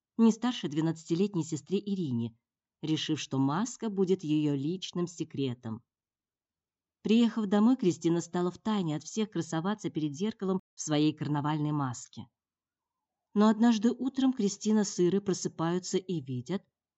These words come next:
что их родители исчезли. Причем все их вещи остались дома. Девочки начинают расследование исчезновения родителей,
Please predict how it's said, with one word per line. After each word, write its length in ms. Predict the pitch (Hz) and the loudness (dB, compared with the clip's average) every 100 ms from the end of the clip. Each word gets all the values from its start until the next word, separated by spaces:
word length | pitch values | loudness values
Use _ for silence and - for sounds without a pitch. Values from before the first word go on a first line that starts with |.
| _ | _
что 220 | - - | -14 0
их 200 | 160 143 | 2 2
родители 480 | 151 165 180 180 180 | 0 2 2 2 2
исчезли. 640 | 190 - 240 156 123 117 _ _ _ _ _ _ _ _ _ _ | 0 -2 -4 -4 -6 -10 _ _ _ _ _ _ _ _ _ _
Причем 340 | 151 156 143 | -6 -4 -4
все 300 | 131 - 151 | -4 -2 0
их 140 | 165 214 | 0 0
вещи 320 | 240 226 226 | 0 0 -2
остались 460 | 214 - 143 160 | -2 -4 -4 -4
дома. 460 | 160 214 190 117 - _ _ _ _ _ _ _ _ _ 175 | -2 -2 0 -2 -6 _ _ _ _ _ _ _ _ _ 0
Девочки 500 | 175 220 226 - 214 | 4 4 2 0 2
начинают 520 | 208 208 208 208 202 | 2 2 2 2 0
расследование 720 | 175 - 185 214 196 196 202 202 | -4 -2 0 2 4 2 2 -2
исчезновения 640 | - 160 170 170 170 156 | -4 -2 2 2 2 2
родителей, 600 | 147 135 143 135 185 208 | -2 -4 -6 -4 -2 -2